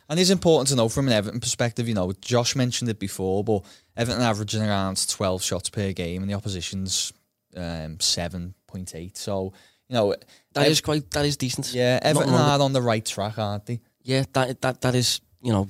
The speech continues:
Speaker 2: sound. I've got no, I've got no issues with that. That's, y-, you're out shooting your opponents
Speaker 1: Yeah.
Speaker 2: on average by about five shots a game. That, as long as it increases,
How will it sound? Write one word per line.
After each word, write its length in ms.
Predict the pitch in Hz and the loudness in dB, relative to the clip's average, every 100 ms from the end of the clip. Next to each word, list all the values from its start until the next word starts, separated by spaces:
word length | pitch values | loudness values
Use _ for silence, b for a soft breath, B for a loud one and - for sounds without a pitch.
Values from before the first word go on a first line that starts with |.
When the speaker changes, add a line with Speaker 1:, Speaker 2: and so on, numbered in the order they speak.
| - | 0
Speaker 2:
sound. 340 | - 104 107 | 2 4 4
I've 60 | 107 | 4
got 120 | 123 | 4
no, 100 | 117 | 2
I've 140 | 104 101 | 2 0
got 120 | 120 | 2
no 120 | 113 | 2
issues 320 | 104 - 110 101 | 2 2 0 -2
with 100 | - | -2
that. 200 | 98 95 | -2 -2
That's, 280 | 104 - - - | -4 -4 -6 -12
y-, 100 | 104 | -8
you're 200 | 110 110 | 0 2
out 120 | 113 | 2
shooting 280 | - 117 120 | 0 0 0
your 100 | 110 | 0
opponents 640 | - 101 104 107 - - _ _ _ | 2 2 4 2 0 -2 _ _ _
Speaker 1:
Yeah. 240 | - 98 90 | -6 -4 0
Speaker 2:
on 120 | 110 | 2
average 420 | 98 98 107 95 - | 2 0 -2 -2 0
by 260 | 95 87 - b b b | 0 0 -6 b b b
about 280 | - 98 95 | -2 0 0
five 340 | - 101 95 | 0 0 0
shots 300 | - 104 - | 0 -2 -2
a 40 | 98 | -2
game. 320 | 101 101 98 - b b b b b b _ | 4 4 4 0 b b b b b b _
That, 220 | - 113 - | -2 -2 0
as 140 | 113 107 | -2 2
long 160 | 117 107 | 2 2
as 100 | 117 | -2
it 140 | - - | -6 -4
increases, 760 | 101 92 - 110 123 101 - | -4 -2 -4 -2 -4 -4 -8